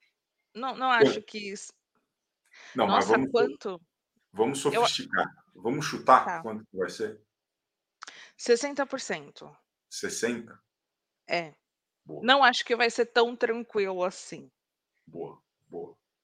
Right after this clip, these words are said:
Speaker 2: Ó, eu, eu vou chutar,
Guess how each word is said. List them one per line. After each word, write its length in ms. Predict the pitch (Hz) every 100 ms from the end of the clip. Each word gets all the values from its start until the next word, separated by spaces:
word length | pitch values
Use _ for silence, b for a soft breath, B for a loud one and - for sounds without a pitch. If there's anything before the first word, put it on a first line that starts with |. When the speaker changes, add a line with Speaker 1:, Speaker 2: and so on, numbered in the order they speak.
| _ _ _ _ _ _
Speaker 2:
Ó, 220 | 71 69
eu, 360 | 73 87 95 -
eu 160 | 87 90
vou 160 | 95
chutar, 640 | 80 - _ 101 92 -